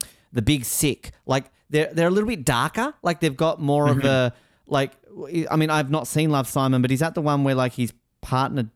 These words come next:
Speaker 1: dies or he commits suicide and they're all, like, writing, or is that the one where he's
Speaker 2: Yeah,
Speaker 1: like
Speaker 2: I think it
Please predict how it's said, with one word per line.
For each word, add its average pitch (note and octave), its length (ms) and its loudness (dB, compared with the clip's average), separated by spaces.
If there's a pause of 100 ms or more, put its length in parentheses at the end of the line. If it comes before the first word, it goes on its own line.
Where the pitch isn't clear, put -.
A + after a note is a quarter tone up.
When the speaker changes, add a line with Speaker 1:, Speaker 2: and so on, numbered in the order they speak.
Speaker 1:
dies C3+ 600 0
or B2 320 0
he C3+ 280 2
commits C3+ 340 -2
suicide C3+ 580 0
and B2+ 120 0
they're B2 140 2
all, B2+ 160 2
like, B2 160 0
writing, A#2+ 520 -2 (420)
or C#3+ 80 0
is B2 80 2
that B2+ 160 -2
the B2+ 100 2
one A#2+ 200 2
where A#2+ 100 2
he's A#2 80 2
Speaker 2:
Yeah, D3+ 140 2
Speaker 1:
like D3 140 2
Speaker 2:
I C#3 60 0
think C#3 240 -4
it A#2 100 -8